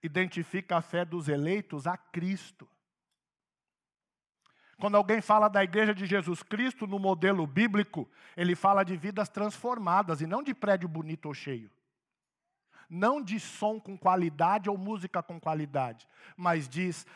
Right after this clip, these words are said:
"Aquele era um alcoólatra que foi alcançado por Cristo e hoje vive diferente. Aquele era um homem ruim que tratava mal a sua esposa e os seus filhos.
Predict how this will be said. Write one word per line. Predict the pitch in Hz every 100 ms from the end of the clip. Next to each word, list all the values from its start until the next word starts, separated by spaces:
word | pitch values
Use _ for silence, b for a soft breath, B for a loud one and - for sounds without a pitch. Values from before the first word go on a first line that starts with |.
| B
"Aquele | 139 143 - 185 190 170
era | 160 156
um | 156
alcoólatra | 147 147 - 151 143 143 135 131 113 _ b b
que | 147
foi | 156 151
alcançado | 143 135 120 143 135 131
por | 135 127
Cristo | - 127 123 -
e | 120
hoje | 123 117 117
vive | 117 110
diferente. | 110 110 - 101 92 92 _ - _ _ b b b b
Aquele | 139 175 165
era | 160 160
um | 151
homem | 160 156
ruim | 127 127 131 156 147
que | 135
tratava | 139 131 151 143 135
mal | 135 147 139
a |
sua | 131 143 131
esposa | - - 151 160 143
e | 147
os | 135
seus | 143 127
filhos. | - 123 120 117 _